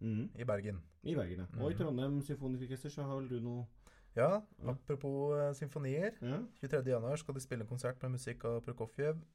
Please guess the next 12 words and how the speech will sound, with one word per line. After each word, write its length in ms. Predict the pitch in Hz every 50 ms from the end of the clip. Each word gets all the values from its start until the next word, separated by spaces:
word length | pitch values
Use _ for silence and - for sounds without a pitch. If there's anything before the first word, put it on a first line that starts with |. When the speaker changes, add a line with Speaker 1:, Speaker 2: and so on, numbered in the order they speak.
| _ _
Speaker 2:
symfoni 320 | - - 120 - 117 113 104
nummer 160 | 104 101 104
én, 260 | 101 110 117 156 196 220 - - -
Speaker 1:
Ja. 100 | 113 127 247 - - - - - - - - _ - -
Speaker 2:
og 220 | 113 113 113 110
Rachmaninov, 580 | 110 107 - - 107 107 117 127 156 190 214 - - - _ - - _ _ _ _ _ _ _ _ _ _
eh, 800 | - - 117 117 113 113 110 113 113 113 110 110 110 110 110 110 110 - - _ - _
Paganini-variasjonene, 880 | - 110 117 113 110 104 104 107 110 113 113 - 123 123 139 165 202 214 - - _ _ _ _ _ _ -
og 400 | 113 113 123 131 139 143 139 - -
Sjostakovitsj, 800 | - - 131 131 - 135 - 110 107 107 107 - - - - - -
symfoni 300 | 120 113 - 120 117 107
nummer 180 | 110 113 117